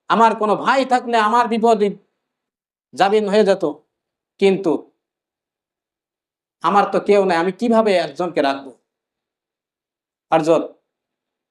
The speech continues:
আবু যর গিফারি রাদিয়াল্লাহু তাআলা আনহু ওই জায়গায় উপস্থিত ছিলেন। আবু যর গিফারি রাদিয়াল্লাহু তাআলা আনহু বলতেছেন, খলিফাতুল মুসলিমিন,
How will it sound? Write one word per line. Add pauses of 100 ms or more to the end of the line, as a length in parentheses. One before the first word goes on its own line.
(500)
আবু
যর
গিফারি
রাদিয়াল্লাহু
তাআলা
আনহু
ওই
জায়গায়
উপস্থিত (100)
ছিলেন। (1000)
আবু
যর
গিফারি
রাদিয়াল্লাহু
তাআলা
আনহু
বলতেছেন, (260)
খলিফাতুল
মুসলিমিন,